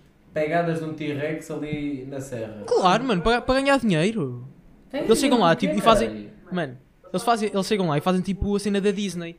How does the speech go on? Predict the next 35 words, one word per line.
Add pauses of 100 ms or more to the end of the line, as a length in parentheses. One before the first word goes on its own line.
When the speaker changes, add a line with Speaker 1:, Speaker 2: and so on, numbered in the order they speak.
(480)
Speaker 2:
Now
you're
watching
Disney
Channel.
Fazem
tipo
assim,
o,
Speaker 1:
<laughs>
Speaker 2:
uma
pata
de
dinossauro. (240)
Speaker 1:
Isso
só
faz
lembrar
a
Speaker 2:
Juro.
Speaker 1:
Selena
Gomez,
quando
via
da, (240)
da
Waverly
Place,
os
feiticeiros,
ela
tipo, (260)
Speaker 2:
É
assim.
Speaker 1:
"Disney."